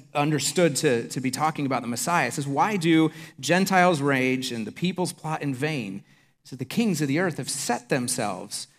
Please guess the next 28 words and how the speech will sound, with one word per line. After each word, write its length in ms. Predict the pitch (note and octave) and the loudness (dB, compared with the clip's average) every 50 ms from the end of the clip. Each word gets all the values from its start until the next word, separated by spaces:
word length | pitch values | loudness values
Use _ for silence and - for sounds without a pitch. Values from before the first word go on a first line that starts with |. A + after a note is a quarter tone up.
| _ _ - | _ _ -10
Th-, 140 | - - | -6 -4
that 120 | D3 D#3 C#3 | -2 -2 -2
means, 220 | D3+ D3+ C#3+ B2+ | -2 -4 -4 -2
like, 180 | C#3+ B2+ A#2+ B2+ | -4 -4 -4 -2
they've, 400 | C3+ A#2 A2 G#2 - - - - _ _ _ _ _ _ _ _ _ _ _ _ _ _ _ _ _ _ | -2 -2 -2 -4 -8 -12 -16 -20 _ _ _ _ _ _ _ _ _ _ _ _ _ _ _ _ _ _
they, 120 | B2+ A#2 | -6 -6
they're 160 | A#2 B2 A#2+ | -4 -6 -6
holding 400 | G2+ - - F3 F3 D3 D3 C#3 | -6 -2 0 2 2 2 2 0
their 120 | B2 B2 A#2 | 0 -2 -4
station 580 | - - - C#3 C3 B2+ - - B2 G#2+ G#2+ - | -4 -4 -4 -4 -4 -4 -4 -6 -6 -8 -8 -8
against, 640 | A2+ A#2+ A2+ A#2+ B2+ B2+ C3 B2+ B2+ - - - - | -10 -6 -4 -2 -2 -2 -2 -4 -4 -6 -6 -6 -8
uh, 60 | A#2 | -8
you 160 | A2 B2+ B2+ | -6 -6 -8
know, 60 | B2 | -6
being 180 | A2+ D3+ C#3 B2 | -4 -4 -4 -4
prepared 400 | - - - - D3+ C#3+ C#3 C3 | -4 -6 -4 -2 -2 -2 -2 -2
for 140 | - C#3 A#2+ | -4 -6 -6
an 80 | A2+ | -6
attack. 360 | G#2+ - - C#3+ A#2+ A2 A2 | -6 -2 -2 0 0 0 -2
"They've 160 | - B2+ A2+ - | -4 -4 -4 -2
set 280 | - - G#3+ G3 G3 | 2 2 2 2 2
themselves, 480 | F#3 D#3+ D3 - - D3+ C#3 C#3 C3 C3 | 2 0 0 2 2 2 2 0 0 0
and 80 | B2+ | 0
the 40 | B2+ | 2
rulers 360 | C3 D#3 F3+ F#3+ F#3 E3 - | 4 6 6 8 6 6 4
are 40 | D3+ | 2
gathered 460 | - A#2+ - D3 D3 E3+ F#3+ G#3 F3+ | -2 0 2 2 4 4 4 2 2
together 460 | E3 F3+ D#3 D#3 D3 C#3 C#3+ C#3 C#3 | 2 4 4 4 4 4 4 0 -2